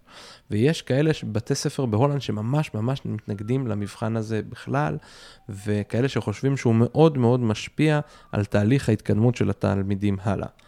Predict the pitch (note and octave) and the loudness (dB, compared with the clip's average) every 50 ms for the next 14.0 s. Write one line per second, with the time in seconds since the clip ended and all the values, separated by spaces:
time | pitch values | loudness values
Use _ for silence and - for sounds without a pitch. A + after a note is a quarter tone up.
0 | _ _ _ _ _ - A2+ A2+ - - C#3 A#2+ G2+ F#2+ F#2+ G#2 A2+ - - - | _ _ _ _ _ -8 -6 -6 -2 0 0 2 2 2 0 -2 -4 -8 -10 -14
1 | A2 G#2+ - - A#2+ A2 G#2 F#2 F#2+ F#2+ - - B2 - _ _ - - - - | -12 -10 -6 -4 -2 -2 -2 0 -2 -2 -4 -4 -8 -10 _ _ -20 -20 -20 -20
2 | _ - - - A2 G#2+ A2 A2+ D#3 F#3+ D#3+ - _ - E3 D3+ C3 B2+ C#3+ D3+ | _ -20 -8 -4 -2 0 2 4 4 4 4 2 _ -2 0 0 0 0 0 0
3 | D3+ D3+ - - A2+ G#2+ G#2+ G#2+ G#2+ B2+ B2+ C#3+ - B2+ A2 G#2+ G#2+ G#2 G#2+ G#2+ | 0 0 0 0 -2 -2 -2 -2 -2 -2 -2 -2 0 2 2 2 4 2 2 2
4 | A2+ C3+ C3+ C3+ C3 A#2+ A2+ G2+ - - A2+ A2 C3 C3 B2+ A#2 - - - - | 0 0 0 0 2 2 2 2 0 -2 -2 0 2 2 2 2 0 -4 -6 -4
5 | - G2+ G2+ G#2 A#2+ C3 C3 A#2+ G#2+ F#2+ G2 G2 G2+ G#2 G2+ G2 - - - - | -4 -4 -2 0 2 4 4 4 2 0 -2 -4 -2 -2 -2 -4 -6 -8 -8 -10
6 | A2 - - C#3 B2 A#2 A#2+ B2+ C3 B2+ A#2+ A2 - - - - - _ _ _ | -6 -2 0 0 2 2 2 2 2 2 2 0 -2 -6 -18 -20 -20 _ _ _
7 | - A#2 A2+ A2+ - - A#2 A2 - - - E3 D#3 - - - A#2+ A#2 B2+ C#3+ | 2 2 2 2 2 -2 -4 -6 -4 -4 -6 -6 -6 -6 -8 -6 -4 -4 -2 -2
8 | D3 C#3 C3 A2+ - G#2+ G#2+ G#2+ A2 G#2+ - - - - G#2 G#2 G#2 G#2 G#2 G#2 | -2 -4 -4 -4 -4 -4 -2 -2 -2 -4 -4 -8 -12 -10 -6 -6 -4 -4 -4 -4
9 | G#2 G#2+ G#2 G#2 G#2 G#2+ A2+ - - - - - _ _ _ _ - D#3+ F3 D#3+ | -4 -6 -6 -6 -6 -8 -10 -12 -18 -20 -20 -20 _ _ _ _ 0 2 2 4
10 | C3+ C3+ C#3+ C#3+ C#3 A#2+ G#2+ A2 A#2+ C3+ C3 B2 - - B2 - - B2+ A#2+ - | 4 4 4 4 2 2 0 0 0 0 0 0 -2 -4 -4 -2 0 -2 -2 -2
11 | - A2 G#2+ A2 A2+ A#2 - - B2+ A#2 A2 G#2+ G#2 G#2 G#2 G#2 A2 B2+ C3 B2+ | -2 0 2 4 4 4 4 4 4 4 4 2 2 0 0 0 2 2 0 0
12 | - - - _ - - _ _ - - G#2+ G2+ G2+ G#2+ A#2 A#2+ A#2+ A2+ A2+ - | -4 -10 -20 _ -20 -20 _ _ -16 -12 -10 -6 -2 -2 -2 0 -2 -2 -4 -4
13 | - G#2+ G#2 - - A2 G#2 A2 A#2+ A#2+ A#2 G#2+ - - - - A2 G#2+ G#2 G2+ | -4 -4 -4 -6 -6 -4 -2 2 2 2 2 0 -2 -6 -8 -4 -2 0 0 -2